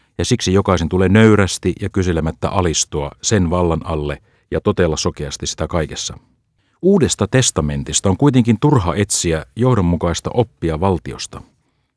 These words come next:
Ensimmäiset kristityt elivät Kristuksen paluun odotuksessa siinä määrin,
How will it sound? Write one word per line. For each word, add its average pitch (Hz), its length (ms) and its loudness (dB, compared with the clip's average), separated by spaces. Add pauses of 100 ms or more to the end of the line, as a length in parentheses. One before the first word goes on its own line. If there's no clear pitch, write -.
(120)
Ensimmäiset 151 480 4
kristityt 98 480 0
elivät 113 580 2 (480)
Kristuksen 110 520 0
paluun 107 320 4
odotuksessa 92 640 0
siinä 110 260 4
määrin, 87 500 2